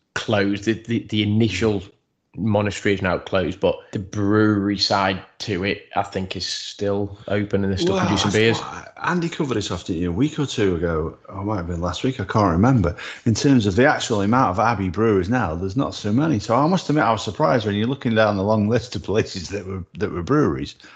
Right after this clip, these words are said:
Speaker 2: all had the word Abbey after them, although, like you say, none of them had monks there doing that process.
Speaker 1: But I think that, that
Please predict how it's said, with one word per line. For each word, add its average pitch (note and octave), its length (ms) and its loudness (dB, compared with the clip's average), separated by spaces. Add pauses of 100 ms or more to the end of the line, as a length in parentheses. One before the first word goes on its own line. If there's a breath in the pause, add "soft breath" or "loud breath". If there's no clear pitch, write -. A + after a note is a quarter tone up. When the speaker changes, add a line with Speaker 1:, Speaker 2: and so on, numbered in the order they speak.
(160 loud breath)
Speaker 2:
all - 160 -2
had - 80 -4
the - 80 -6
word G#2 200 2
Abbey D#3 300 0
after - 280 -8
them, D2+ 220 -8
although, F2+ 440 2 (160)
like D#2+ 160 0
you - 80 -8
say, E2+ 260 -4 (120)
none D2+ 180 -4
of D#2 80 -6
them D#2 160 -8 (140)
had D#2 100 -8
monks D#2+ 320 -6
there - 160 -6
doing D#2 240 -8
that C3 140 -6
process. - 420 -4
Speaker 1:
But B2 120 4
I C3 60 4
think C3 340 0
that, A#2+ 260 0
that - 320 0